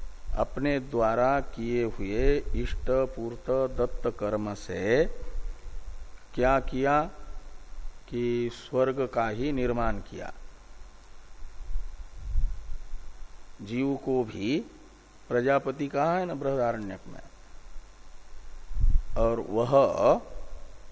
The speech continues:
यदि कर्म न करें, स्वर्ग आदि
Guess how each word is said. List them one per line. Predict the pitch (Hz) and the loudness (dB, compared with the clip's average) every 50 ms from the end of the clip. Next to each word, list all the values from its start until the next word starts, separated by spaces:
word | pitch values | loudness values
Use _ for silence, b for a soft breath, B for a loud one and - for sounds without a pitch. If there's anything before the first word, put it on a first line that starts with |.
| - - - - | -16 -14 -6 -2
यदि | 123 131 131 143 139 - | 0 0 0 0 -2 0
कर्म | - 143 135 135 135 139 135 135 | 2 2 2 4 2 2 0 2
न | 139 156 156 143 | 4 4 4 4
करें, | - 131 113 107 - - - - - - - - - - - - - - - - - - - - - - - - - - - - - - - - - - - - - - - - - - - - - - - - - - | 4 2 2 2 0 -2 -4 -6 -8 -6 -6 -4 -2 2 4 4 4 4 4 0 0 0 2 2 2 2 0 -2 -10 -12 -12 -12 -10 -10 -10 -4 0 2 2 2 2 -2 -4 0 2 2 2 2 2 2 4 6 6 6
स्वर्ग | - - - 123 120 123 123 123 | 6 8 8 8 8 8 6 6
आदि | 123 123 120 110 110 107 113 143 196 220 | 6 6 6 4 2 0 0 0 0 -2